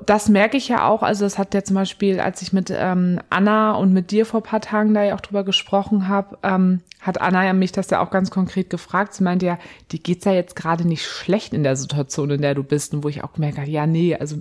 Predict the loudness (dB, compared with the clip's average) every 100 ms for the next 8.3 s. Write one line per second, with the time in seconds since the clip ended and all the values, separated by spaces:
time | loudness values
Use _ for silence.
0 | -6 -4 -2 -2 -4 -2 0 -2 0 -2
1 | -2 -4 0 0 2 0 -6 _ -4 -2
2 | 0 0 -2 -4 -4 -4 -4 -2 -4 -2
3 | -2 0 -4 -4 -4 -2 -2 -4 -8 -18
4 | -20 -20 -10 -8 -6 -2 -2 -4 -6 -8
5 | -8 -8 -2 0 0 0 0 0 -4 -20
6 | -20 -20 _ _ -2 0 0 -2 -6 -10
7 | _ _ _ _ -20 -10 -4 2 2 2
8 | 0 -2